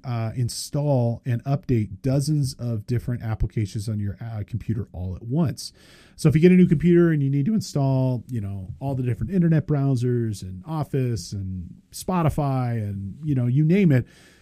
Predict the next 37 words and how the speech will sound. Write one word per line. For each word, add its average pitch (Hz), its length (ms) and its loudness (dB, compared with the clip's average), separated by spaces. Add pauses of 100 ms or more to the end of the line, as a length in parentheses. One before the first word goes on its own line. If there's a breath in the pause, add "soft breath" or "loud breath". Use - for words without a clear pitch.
(220 soft breath)
instead 208 340 2
of 190 120 4
you 180 100 6
having 175 200 6
to 156 60 0
go 156 120 4
to - 180 -6
every 165 240 2
single 151 320 2
website, 127 460 0
download 135 380 0
the 127 60 0
product 117 480 0
and 101 120 -4
install 180 480 -4
it, 123 160 -4 (160)
you 131 100 2
can 151 100 2
go 143 120 4
to 127 60 2
nanite 139 440 2
dot 139 240 2
com. 107 400 -2
You 123 80 -4
can 113 140 -4
browse 113 400 -2
all 143 320 -2
the 143 80 -2
different 135 260 -2
products 120 320 0
and 107 100 0
services, 101 440 -2
pick - 240 -2
the 160 60 0
ones 139 260 0
you 127 80 2
want, 101 320 -2